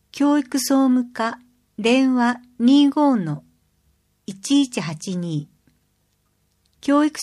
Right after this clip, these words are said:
長に下野戸陽子氏が就任しました。任期は令和七年三月三十一日までです。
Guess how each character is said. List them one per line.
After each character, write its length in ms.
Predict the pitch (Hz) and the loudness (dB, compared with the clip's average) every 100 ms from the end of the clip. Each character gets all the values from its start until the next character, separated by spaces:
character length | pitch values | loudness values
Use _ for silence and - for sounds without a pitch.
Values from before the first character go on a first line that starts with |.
| - | -4
長 280 | 262 220 | 0 0
に 240 | 180 151 - _ | -2 -6 -8 _
下 320 | - - 269 294 | -6 2 4 6
野 120 | 285 | 4
戸 140 | 285 | 2
陽 240 | 285 302 294 | 0 0 -2
子 160 | - | -4
氏 220 | 208 - | -6 -6
が 180 | 139 135 _ - - | -8 -10 _ -6 0
就 140 | 247 | 2
任 260 | 240 233 233 | 4 4 4
し 160 | - | 0
ま 160 | 214 202 | -4 -4
し 140 | 202 | -8
た。 180 | - - - _ _ _ _ _ _ _ _ _ | -14 -18 -20 _ _ _ _ _ _ _ _ _
任 280 | 262 294 277 | 2 4 4
期 200 | - 180 | 0 -6
は 240 | 151 147 - _ | -6 -8 -12 _
令 220 | 247 285 | 0 2
和 180 | 247 196 | 2 0
七 320 | 175 180 208 | -2 -4 -4
年 300 | 208 147 151 - _ _ _ _ _ | -4 -6 -8 -14 _ _ _ _ _
三 340 | - 285 294 | -4 0 0
月 240 | 254 196 190 | 0 -2 -4
三 340 | - 254 247 | -2 0 0
十 180 | 233 165 | 0 -4
一 260 | 156 - 226 | -6 -6 -4
日 280 | 233 - | -4 -4
ま 140 | 220 160 | -4 -4
で 140 | 147 | -6
で 160 | 151 165 | -12 -16
す。 240 | - - | -20 -20